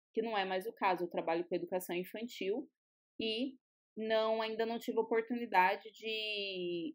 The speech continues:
de pensar nesse tipo de atividade pra eles, né? Com as turmas que eu trabalhei do ano passado,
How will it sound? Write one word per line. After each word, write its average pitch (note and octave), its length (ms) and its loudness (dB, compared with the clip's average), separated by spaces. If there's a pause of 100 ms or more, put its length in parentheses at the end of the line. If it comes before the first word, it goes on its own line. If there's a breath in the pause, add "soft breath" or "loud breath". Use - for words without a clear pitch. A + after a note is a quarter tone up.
de G3+ 180 -4
pensar A#3 580 0
nesse B3 260 -2
tipo G#3+ 280 -8
de G#3 100 -2
atividade G3 640 2
pra B3 220 2
eles, D3 420 4
né? E3+ 380 0
Com G#3+ 180 0
as G#3+ 140 -6
turmas E3+ 320 -2
que - 80 -2
eu E3 40 -2
trabalhei D#3+ 460 2
do D#3 80 4
ano D#3 160 0
passado, D#3+ 680 -2